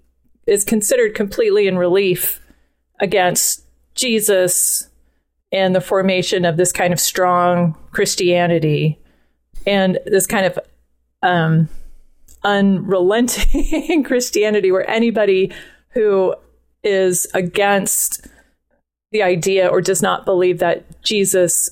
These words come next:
is the Word, the Logos, is therefore aligned with Satan.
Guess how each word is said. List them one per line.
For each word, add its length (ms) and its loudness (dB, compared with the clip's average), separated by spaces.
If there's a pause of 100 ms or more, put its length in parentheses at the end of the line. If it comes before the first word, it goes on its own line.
is 400 0
the 180 -2
Word, 800 0 (680)
the 60 2
Logos, 840 0 (160)
is 600 0
therefore 760 0 (360)
aligned 380 0
with 100 0
Satan. 540 -4